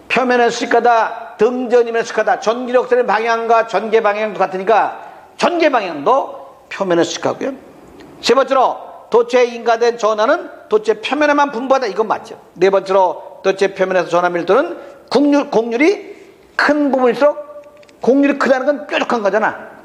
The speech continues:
뾰족한 부분에 많이 모이니까 맞죠.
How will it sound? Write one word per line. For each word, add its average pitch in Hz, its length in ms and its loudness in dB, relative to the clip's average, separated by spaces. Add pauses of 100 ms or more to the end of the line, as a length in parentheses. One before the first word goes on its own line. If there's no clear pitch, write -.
뾰족한 254 400 2
부분에 233 200 2
많이 185 280 0
모이니까 180 680 0 (340)
맞죠. 135 380 -6